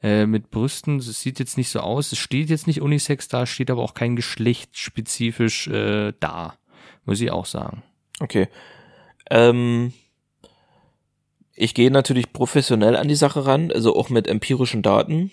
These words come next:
Speaker 2: die nachgewiesen sind.
Speaker 1: Ist richtig.
Speaker 2: Ähm, und zwar sowohl bei G T A drei, G T A Vice City, G T A San Andreas und G T A
Speaker 1: Ja.
Speaker 2: vier haben die Schutzwesten einhundertfünfzig Dollar gekostet.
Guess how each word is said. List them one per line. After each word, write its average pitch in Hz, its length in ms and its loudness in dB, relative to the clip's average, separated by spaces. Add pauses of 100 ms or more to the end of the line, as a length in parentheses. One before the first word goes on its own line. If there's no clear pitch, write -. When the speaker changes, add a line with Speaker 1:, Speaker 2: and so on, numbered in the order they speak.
(280)
Speaker 2:
die 120 60 -2
nachgewiesen 143 640 0
sind. 147 360 -2 (380)
Speaker 1:
Ist - 140 -18
richtig. 147 340 -8
Speaker 2:
Ähm, 110 480 6
und 104 240 0
zwar 110 280 4
sowohl 117 300 4
bei 117 140 4
G 110 160 2
T 107 160 2
A 95 100 4
drei, 113 360 4
G 139 160 -2
T - 120 2
A 95 140 2
Vice 110 160 0
City, 151 300 0
G 117 160 0
T 110 100 0
A 82 80 2
San 110 200 2
Andreas 123 360 2
und - 320 -4
G 147 220 4
T 190 100 4
A 131 140 2
Speaker 1:
Ja. - 20 2
Speaker 2:
vier 135 480 4 (540)
haben 143 640 4
die 127 160 2
Schutzwesten - 680 2
einhundertfünfzig 120 960 2
Dollar 139 280 6
gekostet. - 640 -2